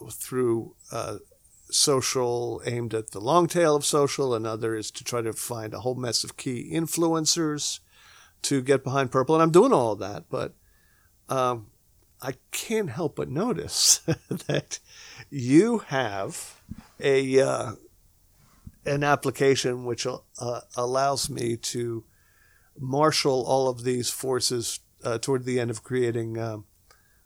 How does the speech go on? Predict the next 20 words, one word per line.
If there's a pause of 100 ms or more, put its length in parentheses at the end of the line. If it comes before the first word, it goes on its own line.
user-generated
content, (160)
which (180)
will
fly
around (760)
social
media, (120)
uh, (400)
and (360)
have
all
the
authenticity (580)
that
all
of
these
individual
creators